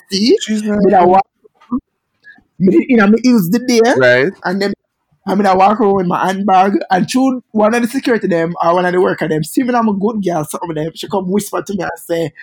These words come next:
Speaker 1: "Billy Porter, they on floor two."
Speaker 2: Oh God.
Speaker 1: I shuffle up. Whenever I make it through, through Billy, me don't see the something properly there.
Speaker 2: <laughs>
Speaker 1: But I shuffle up. And when we reach a floor two, me don't see Billy. So I say,
Speaker 2: Jesus.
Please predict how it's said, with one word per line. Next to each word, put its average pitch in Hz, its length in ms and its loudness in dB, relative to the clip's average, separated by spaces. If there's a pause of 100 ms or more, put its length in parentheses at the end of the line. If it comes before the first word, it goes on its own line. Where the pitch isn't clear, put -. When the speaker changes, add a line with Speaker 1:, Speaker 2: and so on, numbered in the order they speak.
(240)
Speaker 1:
"Billy 185 200 2
Porter, 160 260 -4
they 151 180 -2
on 160 140 -6
floor 233 300 -2
two." 466 380 0 (300)
Speaker 2:
Oh 123 160 -6 (160)
God. 113 440 -10 (920)
Speaker 1:
I 175 40 0
shuffle 226 480 -2
up. 208 160 0 (320)
Whenever 214 280 2
I 233 140 0
make 254 180 0
it - 200 -4
through, 196 200 -4
through 214 180 0
Billy, 202 180 2
me 180 100 0
don't 165 120 -2
see 170 120 -8
the 165 80 -4
something 160 220 -6
properly 135 440 -8
there. 123 200 -2
Speaker 2:
<laughs> 233 240 -4
Speaker 1:
But 151 140 -6
I - 20 -6
shuffle - 720 -16
up. - 60 -20 (1120)
And 170 100 2
when 196 80 0
we 214 80 2
reach 226 240 0
a 190 80 -2
floor 190 320 -2
two, 175 160 -2
me 160 160 -4
don't 170 180 0
see 160 180 -6
Billy. 156 320 -4
So - 120 -14
I - 40 -12
say, 240 100 -2
Speaker 2:
Jesus. 202 160 -2